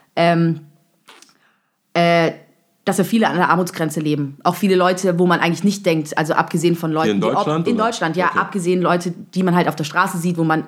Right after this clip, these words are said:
Speaker 1: offensichtlich sieht, okay, sie sind, sie haben nicht so viel,
Speaker 2: Ja.
Speaker 1: aber die Armutsgrenze ist ja viel höher. Also es gibt Leute, die aussehen wie du und ich, aber
Speaker 2: Ja.
Speaker 1: eigentlich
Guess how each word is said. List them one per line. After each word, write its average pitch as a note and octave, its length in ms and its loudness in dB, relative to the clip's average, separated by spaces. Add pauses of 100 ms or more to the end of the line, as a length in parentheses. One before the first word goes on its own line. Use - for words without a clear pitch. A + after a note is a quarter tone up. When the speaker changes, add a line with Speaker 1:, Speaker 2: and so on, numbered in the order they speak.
Speaker 1:
offensichtlich E3 580 0
sieht, F3+ 180 0
okay, D#3 280 0
sie C#3+ 180 -6
sind, D#3 320 0
sie D#3+ 140 -2
haben G3 140 2
nicht G#3+ 100 2
so B3+ 80 2
viel, B3+ 280 0
Speaker 2:
Ja. E3+ 120 -6 (440)
Speaker 1:
aber F#3 520 2
die F3 360 -2
Armutsgrenze E3+ 500 0
ist D3+ 80 -6
ja D#3 100 -2
viel D#3 200 -4
höher. E3 180 2
Also D3+ 180 -2
es D3+ 100 -6
gibt F3 140 -2
Leute, F3+ 280 2
die D#3 280 -6 (960)
aussehen C4 320 2
wie A#3+ 80 2
du B3 140 2
und A#3 100 0
ich, C4+ 280 0
aber F#3+ 140 2
Speaker 2:
Ja. D#3 60 2
Speaker 1:
eigentlich G3 460 -2